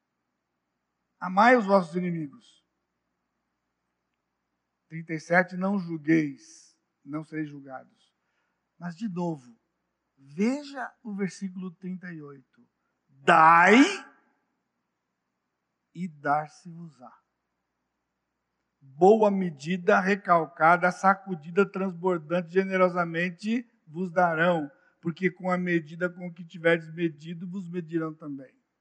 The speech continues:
Meus amados, isso aqui é a conduta do povo da nova aliança.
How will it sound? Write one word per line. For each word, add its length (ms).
Meus 260
amados, 500
isso 120
aqui 540
é 340
a 100
conduta 840
do 160
povo 800
da 180
nova 320
aliança. 560